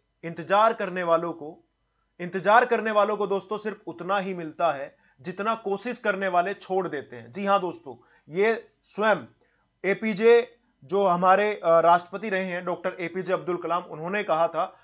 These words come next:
कि इंतजार करने वालों को सिर्फ उतना ही मिलेगा जितना कोशिश करने वालों ने छोड़ दिया। अब आप क्या हो, ये आप स्वयं देखेगा। और आज का हमारा पहला क्वेश्चन है,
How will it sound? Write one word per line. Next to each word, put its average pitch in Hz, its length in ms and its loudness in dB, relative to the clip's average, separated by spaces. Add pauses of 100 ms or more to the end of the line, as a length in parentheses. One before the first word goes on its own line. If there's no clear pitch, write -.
(140)
कि 214 80 -6
इंतजार 196 600 0
करने 202 280 -6
वालों 190 240 0
को 208 140 -6
सिर्फ 208 240 -8
उतना 180 280 -4
ही 190 160 -4
मिलेगा 196 520 -2 (240)
जितना 170 340 -4
कोशिश 190 380 -8
करने 175 280 -6
वालों 165 280 0
ने 262 260 0 (320)
छोड़ 190 300 0
दिया। 123 280 -12 (300)
अब 180 160 4
आप 214 260 6
क्या 196 160 6
हो, 220 380 4
ये 160 100 -2
आप 156 180 6
स्वयं 208 280 -4
देखेगा। 208 500 2 (200)
और 180 100 2
आज 220 200 8
का 240 140 0
हमारा 196 240 4
पहला 170 260 0
क्वेश्चन 160 340 -8
है, 220 280 -6